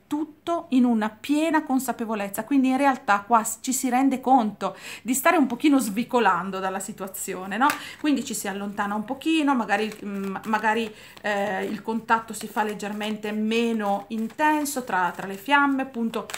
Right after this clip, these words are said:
C'è queste situazioni karmiche che arrivano e possono magari in un certo senso sembrare che ostacolino, ma in realtà la piena consapevolezza delle fiamme ormai c'è. E quindi che cosa accade?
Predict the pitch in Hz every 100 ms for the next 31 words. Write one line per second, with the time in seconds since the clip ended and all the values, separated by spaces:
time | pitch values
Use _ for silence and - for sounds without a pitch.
0 | - - - 277 294 294 277 262 254 302
1 | 277 285 285 233 220 208 214 240 226 233
2 | 277 311 339 302 247 - 254 254 311 285
3 | 269 254 269 233 233 254 302 - 247 247
4 | 254 320 311 262 220 247 269 220 208 -
5 | 302 320 240 233 214 226 233 233 220 -
6 | 285 277 - 285 294 262 233 220 208 214
7 | 240 269 208 196 196 247 247 214 208 233
8 | 226 - 214 196 240 277 - - - -
9 | - 277 233 190 196 226 247 226 220 202
10 | - 202 190 190 180